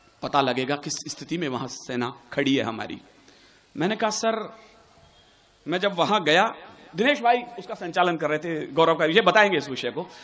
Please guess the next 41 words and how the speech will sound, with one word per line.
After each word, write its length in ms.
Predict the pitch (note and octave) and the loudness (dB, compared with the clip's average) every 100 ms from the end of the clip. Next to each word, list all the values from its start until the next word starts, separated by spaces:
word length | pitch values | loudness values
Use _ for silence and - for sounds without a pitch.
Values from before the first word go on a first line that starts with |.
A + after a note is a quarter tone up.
| - | -4
तो 80 | B3+ | 2
मैंने 180 | C4 C#4+ | 6 6
कहा, 120 | D4 | 6
"जब 120 | C#4+ | 6
मैं 100 | C#4+ | 6
वापस 320 | A3 F#3 B3+ A#3+ | 6 4 2 0
लौटूं, 360 | E3+ F#3 - F3+ A3+ - - | 4 4 2 -4 -6 -18 0
दिनेश 200 | G3+ B3+ | 2 4
भाई 120 | A3+ | 4
पानी 380 | C4 B3+ A#3+ A3 | 4 4 2 2
की 100 | - | -2
बोतल 280 | F#3 D#3 F#3+ | 0 2 2
रखना।" 380 | C#3 D#3+ C#3 G2+ - - - - | -2 0 -2 -2 -10 -20 -16 0
मैं 80 | G#3 | 0
सरस्वती 420 | A#3 A#3 A#3+ A#3 | 2 0 0 0
के 100 | A#3+ | 2
मंच 200 | G#3 A3 | 2 2
पर 160 | A#3+ G#3+ | 4 4
खड़ा 180 | G#3+ | 6
हूं, 80 | A3+ | 4
तुलसी 280 | A3 A3 F#3 | 2 -6 -4
के 100 | G3 | -2
मंच 180 | F#3 F#3+ | -2 0
पर 120 | G3+ | -2
खड़ा 220 | D#3 D3+ | 2 2
हूं, 120 | C3+ G#2+ - - - - - | 2 -4 -16 -20 -20 -20 2
मैं 80 | E3+ | 8
एक 160 | A#3+ A#3 | 8 8
भी 60 | |
शब्द 260 | A#3+ A#3 F#3+ | 2 2 2
झूठ 260 | G3 G#3+ | -4 -2
नहीं 120 | G#3+ G#3+ | -2 0
बोलूंगा। 400 | F3+ D#3 C3+ - - - - - - - | 0 0 -2 -6 -12 -20 -20 -20 -10 2
मैं 160 | A#3+ | 4
जैसे 240 | F#3 B3+ D#4+ | 6 4 4
ही 60 | |
वापस 320 | A3 A3 D4 C#4+ | 6 8 6 4
लौटा 380 | G#3 F3 - C4+ - - - - - _ _ _ _ - - - | 4 4 4 2 -2 -18 -20 -20 -20 _ _ _ _ -20 -14 -10
तो 200 | F#3+ - D3 | -10 -12 -4
बोतलों 360 | E3 F#3 G#3 | 0 0 0
में 100 | A3+ | -2